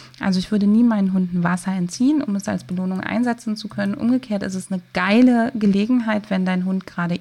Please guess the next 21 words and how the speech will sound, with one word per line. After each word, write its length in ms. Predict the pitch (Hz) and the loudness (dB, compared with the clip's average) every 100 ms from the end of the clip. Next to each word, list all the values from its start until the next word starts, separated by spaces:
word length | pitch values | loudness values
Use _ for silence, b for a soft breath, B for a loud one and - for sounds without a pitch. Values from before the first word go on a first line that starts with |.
| - | -2
eh 320 | 220 254 277 B B B _ | 2 4 2 B B B _
Durst 460 | - 202 254 277 - | -4 -2 -2 -4 -4
hat, 280 | 247 233 - B B B | -2 -2 -4 B B B
Wasser 380 | 180 180 214 226 | 2 2 2 2
als 240 | 208 196 - | 2 2 0
Belohnung 500 | 190 180 185 180 - | 2 4 4 2 0
einzusetzen, 840 | - 196 262 - 220 208 196 - 190 | 0 6 6 6 2 2 2 0 0
was 220 | 190 - | 0 -2
du 100 | 190 | -4
dabei 400 | 180 175 180 196 | -4 -2 0 0
hast 260 | 214 208 | -2 -4
und 140 | 208 180 | -6 -2
damit 300 | 180 180 - | 0 0 -2
ein 220 | 190 180 - - | -4 -4 -6 -6
aktives, 840 | - 277 - - 254 240 233 226 - | -6 -6 -10 2 2 4 0 -4 -8
überlebenswichtiges 1200 | 190 190 190 180 180 196 233 - 202 - 196 190 | -2 -2 0 0 0 0 -2 -2 -6 -6 -6 -6
Bedürfnis 920 | - 180 - 185 220 - 196 190 208 - | -8 -14 -6 -4 -4 -4 -2 -2 -4 -12
als 320 | 180 180 190 | -4 -2 -4
Belohnung 540 | - 180 175 175 175 175 | -4 -2 0 0 0 -2
zu 140 | - | -6
stellen. 520 | - - 160 160 160 | -10 -8 -6 -6 -8